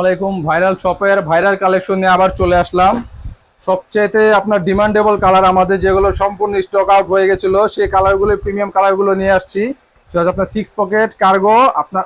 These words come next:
আর্মি প্রিন্ট, আর্মি প্রিন্ট সিক্স পকেট কার্গো, ফুল ব্যাক লুকটা দেখেন, এটা আপনার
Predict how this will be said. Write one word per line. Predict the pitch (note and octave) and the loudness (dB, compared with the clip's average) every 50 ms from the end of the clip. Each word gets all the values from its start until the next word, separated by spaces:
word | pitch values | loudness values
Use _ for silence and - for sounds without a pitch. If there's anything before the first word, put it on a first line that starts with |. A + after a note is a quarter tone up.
| - F3+ F3+ | -4 -4 -4
আর্মি | F#3 G3 F#3+ F#3 | -2 -2 -6 -6
প্রিন্ট, | - F3+ D3+ C3+ - - - - D3 | -4 -6 -6 -6 -8 -10 -10 -6 -6
আর্মি | D#3+ E3+ F#3 F3+ | -4 -4 -4 -6
প্রিন্ট | F#3 G3+ F#3+ - | -6 -8 -8 -8
সিক্স | G#3 G3 - - | -10 -10 -8 -6
পকেট | G3 G3 G3+ G3+ G3+ - - | -4 -2 -2 -2 -4 -4 -2
কার্গো, | F3+ F3+ F3+ F3+ G3 A3 B3+ C4 C4 | -2 -2 0 0 0 0 0 -2 -2
ফুল | - F#3+ G3+ G3 E3 D3 _ - | -4 -6 -6 -6 -8 -12 _ -4
ব্যাক | F3+ F3 E3+ - F3+ | -4 -4 -2 -4 -6
লুকটা | E3 D#3 - D#3+ D3+ D#3 | -8 -4 -4 -4 -2 -2
দেখেন, | D3 - E3+ G3+ A#3+ B3+ - _ _ _ _ _ _ _ _ _ _ - - C#3+ | -4 -4 -4 -6 -6 -8 -12 _ _ _ _ _ _ _ _ _ _ -14 -10 -10
এটা | C#3+ C3+ E3 D#3+ | -6 -6 -6 -6
আপনার | F3+ E3+ | -6 -8